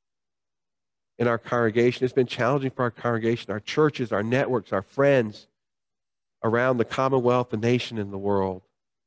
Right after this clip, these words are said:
And God, you have been faithful. And so we thank you, Lord, for lessons that you have taught us and been teaching us that we're not even aware of as of yet.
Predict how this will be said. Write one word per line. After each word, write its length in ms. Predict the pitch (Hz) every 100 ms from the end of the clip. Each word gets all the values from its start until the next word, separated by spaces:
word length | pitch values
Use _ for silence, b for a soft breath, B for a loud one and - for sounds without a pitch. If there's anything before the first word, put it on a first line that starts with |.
| _ _ _ _ _ -
And 220 | 113 107
God, 320 | 131 120 107
you 100 | 117
have 140 | 123 104
been 160 | 107
faithful. 500 | 101 95 87 _ - _ _ _ _ _ _ _ _ _ _ _ _ _ -
And 100 | 110
so 140 | 131
we 180 | 123 120
thank 400 | - 143 143 -
you, 120 | 120
Lord, 300 | 107 107 104
for 140 | 117
lessons 580 | 110 127 139 - 151 131
that 220 | - 110
you 180 | 123 139
have 200 | 135 107 - _ _
taught 340 | - 135 139
us 320 | 104 139 135
and 100 | 117
been 180 | 110 107
teaching 360 | - 131 127 131
us 220 | 135 - _ _ _ _ _ _ _
that 140 | 123 110
we're 120 | 143
not 240 | 143 131
even 240 | 135 120 117
aware 340 | 110 113 110
of 240 | 104 98 98
as 240 | 104 101
of 160 | 110 95
yet. 320 | 95 85 -